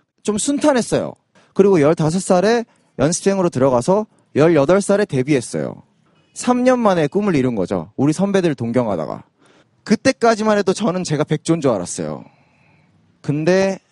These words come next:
데뷔를 하자마자 현실에 부딪히게 된 거죠. 왜 그랬냐면, 여러분 성적표 이 단어 되게 싫어하시죠?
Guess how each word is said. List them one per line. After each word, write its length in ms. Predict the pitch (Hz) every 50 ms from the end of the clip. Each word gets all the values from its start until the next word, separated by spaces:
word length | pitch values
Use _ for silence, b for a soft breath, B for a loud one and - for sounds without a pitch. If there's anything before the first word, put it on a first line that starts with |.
| _ _ _ _ _ _ _ _ _ _ _ _ _ -
데뷔를 460 | - 139 139 151 156 180 165 165 165
하자마자 520 | 160 175 190 185 208 202 175 151 143 143
현실에 360 | 139 160 180 185 - - 160 147
부딪히게 420 | - 127 123 - - - 117 117
된 140 | 95 85 85
거죠. 220 | 65 78 82 - - - _ _ _ _ _ _ _ _ _ -
왜 140 | 123 135 143
그랬냐면, 720 | 165 160 143 127 117 110 113 123 135 135 117 92 80 - _ b b b b b b b b b b b -
여러분 420 | - 156 175 190 180 185 185 175 160
성적표 880 | 175 214 226 214 220 - - - 202 185 175 147 131 113 95 73 - - - _ _ _ _ _ _ _ _ _ _ _ _ _ _ _ _ _ -
이 120 | 156 151
단어 240 | - 151 139 143 147
되게 200 | - 135 120 131
싫어하시죠? 680 | - - 190 202 180 135 - - - 165 165 151 127